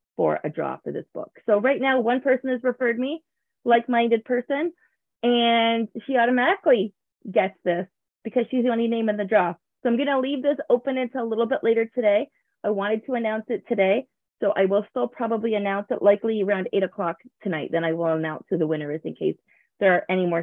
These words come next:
signups. Those announcements will be in the private Facebook group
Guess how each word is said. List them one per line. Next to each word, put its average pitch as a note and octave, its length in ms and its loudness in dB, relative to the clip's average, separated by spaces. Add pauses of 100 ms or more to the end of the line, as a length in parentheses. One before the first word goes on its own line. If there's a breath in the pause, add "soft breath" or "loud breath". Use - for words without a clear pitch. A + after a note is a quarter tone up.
signups. D3+ 360 -6 (1000)
Those B3+ 280 4
announcements C4+ 800 -2
will A3 260 2
be A3+ 260 -6
in A3+ 200 -2
the A3+ 80 -2
private G3+ 520 -2
Facebook F#3+ 380 -4
group - 260 -8